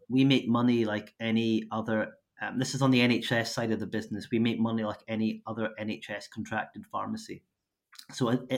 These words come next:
in effect, um, as I mentioned, we have a three box model here. We control all the tech, we control all the, the pharmacy element, and we control the logistics. The pharmacy bit in the middle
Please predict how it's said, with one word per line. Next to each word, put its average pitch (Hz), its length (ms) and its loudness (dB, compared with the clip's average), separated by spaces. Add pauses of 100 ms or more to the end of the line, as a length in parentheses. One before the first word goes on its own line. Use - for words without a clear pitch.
(140)
in 135 80 6
effect, 127 640 2 (720)
um, 117 560 2 (140)
as 131 160 4
I 127 40 8
mentioned, 123 540 6
we 117 60 2
have 110 100 -2
a - 40 -12
three 127 200 4
box 120 380 2
model 117 320 2
here. 104 400 -2
We 120 100 0
control 120 320 0
all 127 160 6
the 113 120 -2
tech, 110 360 -4 (500)
we 117 140 2
control 123 640 0
all 117 380 2
the, 107 480 2
the - 60 -10
pharmacy 127 460 2
element, 151 460 2 (480)
and 117 80 2
we 110 80 2
control 117 260 0
the 110 80 2
logistics. 110 640 -4 (340)
The - 60 0
pharmacy 147 560 8
bit 143 220 4
in 135 120 6
the 127 60 8
middle 123 540 4